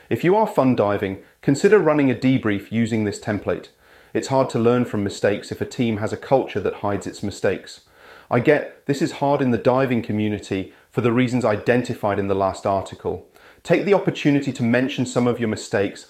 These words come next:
laugh at them, and share what you learned from them. Don't just focus on the outcomes, though. Look at the conditions which led to the event. We can't change outcomes, but we can change or influence the conditions.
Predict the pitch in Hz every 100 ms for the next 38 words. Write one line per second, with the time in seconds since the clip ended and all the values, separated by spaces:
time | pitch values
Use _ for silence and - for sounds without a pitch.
0 | - 104 123 139 - - 101 101 - -
1 | - 110 - - 143 135 139 120 104 107
2 | 107 104 - 101 101 95 90 - - _
3 | 135 156 - 185 - 139 127 120 120 107
4 | 104 120 - 107 95 - 98 - - -
5 | 139 117 139 - 110 120 - 107 98 -
6 | 107 104 - 104 101 95 98 90 - _
7 | _ _ - 127 170 208 - - 170 190
8 | 147 139 - - 101 104 - 117 120 -
9 | 139 143 143 127 123 113 104 110 101 110
10 | 104 - 104 107 95 95 - - -